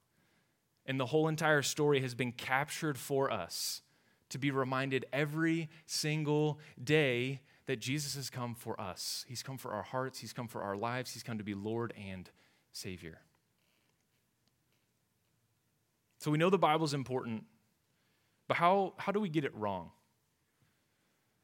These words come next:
That's the second thing I wanna talk through, is how, how do we get it wrong? Some of us may be new to the Bible.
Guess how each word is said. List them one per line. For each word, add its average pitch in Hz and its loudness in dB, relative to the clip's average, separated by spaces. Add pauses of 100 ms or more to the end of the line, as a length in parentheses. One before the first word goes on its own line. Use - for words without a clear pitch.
(380)
That's 147 -4
the 175 -2
second 151 -2
thing 117 -2
I 107 0
wanna 104 -4
talk - -8
through, 90 -14 (360)
is 131 -8
how, 143 -4
how 147 -2
do 208 2
we 226 2
get 147 -2
it 139 -2
wrong? 101 -2 (1200)
Some 185 2
of 170 6
us 175 4 (100)
may 147 4
be 139 2
new 120 2
to 185 -6
the 175 0
Bible. 160 2